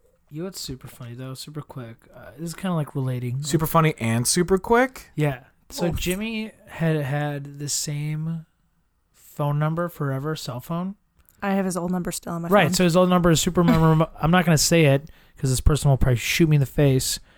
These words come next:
Speaker 1: but I knew it by heart, you know, and I, and everyone in our entire family, like, knew it.
Speaker 2: Knew it, yeah.
Speaker 1: And n-, Jimmy had gotten a new phone and didn't tell anybody. <laughs> So we would have, like,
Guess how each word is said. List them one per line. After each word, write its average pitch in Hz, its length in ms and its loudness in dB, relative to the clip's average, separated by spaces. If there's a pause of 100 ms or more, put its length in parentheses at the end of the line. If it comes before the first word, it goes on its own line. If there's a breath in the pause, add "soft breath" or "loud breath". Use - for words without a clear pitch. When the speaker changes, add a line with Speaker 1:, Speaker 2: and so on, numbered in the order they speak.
(380 soft breath)
Speaker 1:
but 156 100 4
I 165 160 6
knew 202 160 6
it 165 80 2
by 139 140 4
heart, 127 380 2
you 143 80 0
know, 135 200 4
and 143 120 0
I, 156 260 4
and 156 100 4
everyone 185 320 2
in 175 80 -2
our 151 140 2
entire 147 300 -2
family, 156 340 0
like, 131 240 0
knew 143 280 4
it. 127 60 4
Speaker 2:
Knew 117 140 2
it, 90 200 -8 (160)
yeah. 95 260 -8 (160)
Speaker 1:
And 131 680 0 (400)
n-, 139 380 -4 (200)
Jimmy 170 320 0
had 170 180 0
gotten 151 240 -2
a 143 40 -4
new 139 160 -4
phone 127 280 -6
and 120 120 -8
didn't 123 180 -10
tell 117 160 -10
anybody. 139 680 0
<laughs> - 60 -20 (420 loud breath)
So 151 400 -2
we 139 180 -2
would 156 120 2
have, 139 160 0
like, 131 260 -4